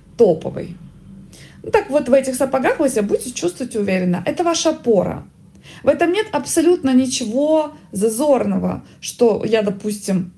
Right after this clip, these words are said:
в какой-то одежде попроще чувствую себя неуверенно. Это нормально. Мы живём в таком мире, где материальное играет огромную роль. И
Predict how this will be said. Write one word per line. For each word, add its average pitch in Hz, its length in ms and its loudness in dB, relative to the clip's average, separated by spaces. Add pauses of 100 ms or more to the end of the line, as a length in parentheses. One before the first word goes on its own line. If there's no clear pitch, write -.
(140)
в - 20 -20
какой-то 202 440 0
одежде 190 520 0
попроще 294 500 0
чувствую 220 440 -6
себя 208 500 -2 (180)
неуверенно. 190 840 -2
Это 180 200 -6
нормально. 202 680 -2 (360)
Мы 233 120 0
живём 214 320 -2
в 196 60 -14
таком 185 440 -2
мире, 240 380 -2 (180)
где 185 420 -4 (580)
материальное 202 920 0
играет 277 540 -4
огромную 202 480 2
роль. 175 260 -4 (600)
И 208 580 0